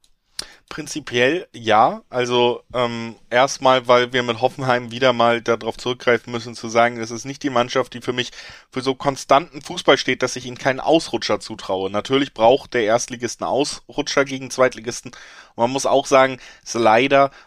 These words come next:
Holstein Kiel natürlich nicht so gut in dieser Saison unterwegs ist wie in der letzten, wo es fast zum Aufstieg gereicht hätte. Trotzdem ist Holstein Kiel eine Mannschaft, die im letzten Jahr übrigens Bayern München unter anderem aus dem Pokal geschmissen hat, und eine Mannschaft, die für eine klare Spielidentität steht, auch wenn der Trainer in dieser Saison schon gehen musste.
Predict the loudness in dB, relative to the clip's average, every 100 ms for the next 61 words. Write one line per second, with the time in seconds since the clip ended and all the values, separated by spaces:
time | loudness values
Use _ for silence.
0 | -4 -4 -2 -6 -4 -2 -2 -4 -10 -6
1 | -6 -6 -8 -2 0 0 -2 -2 2 2
2 | 2 -2 -2 -2 -2 -2 -6 -8 -6 -2
3 | 0 0 0 -4 -10 -10 0 0 0 -4
4 | 0 0 -2 -10 -10 -6 2 2 2 -6
5 | -10 -8 -2 -2 0 -6 -2 0 0 -2
6 | -6 -4 -2 -2 -2 -4 0 -2 -2 -8
7 | -6 -2 -2 -2 -6 -6 -8 -4 0 2
8 | 0 -8 -12 -14 -4 -4 -4 -6 -8 -10
9 | -8 0 0 0 -12 -6 -2 -2 -6 -20
10 | -20 -20 -8 -2 2 2 2 2 0 0
11 | -20 _ -12 -8 -6 2 4 4 2 -6
12 | -4 -4 -4 -8 -8 -8 -8 -4 -4 -4
13 | -8 -8 -6 -6 -6 -6 -6 -4 -4 -4
14 | -4 -2 -2 -4 -4 0 0 -2 -6 -8
15 | -6 -6 -4 -4 -4 -2